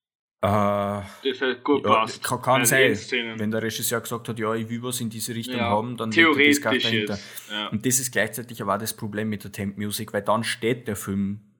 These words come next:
Speaker 1: ziemlich relativ fertig, halt mit ohne Effekte nur, und diese Sachen, die werden dann relativ gleichzeitig abgeben, aber ist natürlich auch überall ein bisschen, bisschen anders. Dann wird dieses, diese Schnittversion mit der Musik meistens an den, äh, Musiker weitergeben.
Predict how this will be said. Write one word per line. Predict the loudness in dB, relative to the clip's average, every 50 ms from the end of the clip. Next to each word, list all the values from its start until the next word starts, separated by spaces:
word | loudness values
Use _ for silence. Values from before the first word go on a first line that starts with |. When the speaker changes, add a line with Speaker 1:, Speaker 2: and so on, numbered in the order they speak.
| _ -6
Speaker 1:
ziemlich | -2 0 0 0 0 -2 -4 -6 -8 -10 -14 _ _ _ _ _ -2
relativ | 0 0 0 0 -2 -4 -8 -8 -4
fertig, | -2 -2 -2 0 -2 -6 -6 -6
halt | -8 -10
mit | -10 -12 -12 -10
ohne | -10 -10 -10
Effekte | -10 -8 -10 -10 -10 -10 -12 -10
nur, | -8 -8 -10
und | -10 -12
diese | -14 -14 -12 -8
Sachen, | -8 -6 -8 -8 -8 -10 -12
die | -12 -14 -14 -12
werden | -10 -10 -10
dann | -10 -12 -12
relativ | -12 -12 -12 -12 -14 -16 -18
gleichzeitig | -16 -16 -14 -14 -14 -16 -16 -14 -12 -12
abgeben, | -12 -12 -12 -14 -14 -14 -12 -14
aber | -14 -14 -14
ist | -14 -14 -14
natürlich | -14 -14 -16 -14 -12 -12
auch | -12
überall | -12 -12 -10 -10 -10 -10 -10
ein | -14 _
bisschen, | -14 -14 -12 -14
bisschen | -16 _ -18 -10 -8
anders. | -8 -6 -6 -8 -10 -12 -14 _ -20 -20 -20 -20 -20 -20 -20 -20 -20 -20 -20 _ _ _ _ _ -14 -8 _
Dann | 0 2 4 4
wird | 2 0 -2
dieses, | -4 -2 -2 -2 -2 -4 -4 -4 -4 -4 -6 -6
diese | -8 -6 -4 -2 -2
Schnittversion | 0 0 0 -2 -2 -2 0 0 0 0 0 -2 -2 -2 -2 -2
mit | -2 -2 -2 -2
der | -2 -2
Musik | 0 -2 -2 -2 -2 -4 -6 -10 -14 -16 -16 -18 -4 0
meistens | 0 2 2 2 0 -2 -4
an | -4 -2 -4 -2 -2
den, | -2 -2 -2 -2 -4 -4 -6 -10 -10 -8
äh, | -6 -6 -6 -4
Musiker | -2 -2 -2 -2 -4 -4 -4 0 2
weitergeben. | 2 2 2 0 -4 -6 -4 -4 -4 -4 -6 -8 -8 -10 -16 -20